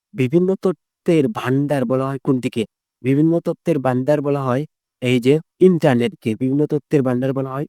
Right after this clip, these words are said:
ইন্টারনেটকে। তারপর হচ্ছে সিপিইউ, এটা most important একটা প্রশ্ন, সিপিইউ, সিপিইউ, সেন্ট্রাল প্রসেসিং ইউনিট, সিপিইউ সেন্ট্রাল, সি তে সেন্ট্রাল, সেন্ট্রাল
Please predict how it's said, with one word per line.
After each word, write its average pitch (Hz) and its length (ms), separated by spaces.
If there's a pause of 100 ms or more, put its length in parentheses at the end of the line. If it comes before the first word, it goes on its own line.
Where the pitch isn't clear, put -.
(100)
ইন্টারনেটকে। 123 640 (1040)
তারপর 143 260
হচ্ছে 156 280 (260)
সিপিইউ, 170 500
এটা 123 120
most 135 340
important 143 440
একটা 131 240
প্রশ্ন, 131 360
সিপিইউ, 143 480 (300)
সিপিইউ, 151 680
সেন্ট্রাল 143 420
প্রসেসিং 143 420
ইউনিট, 131 280
সিপিইউ 147 640
সেন্ট্রাল, 135 520
সি 147 200
তে 147 120
সেন্ট্রাল, 135 400 (340)
সেন্ট্রাল 147 440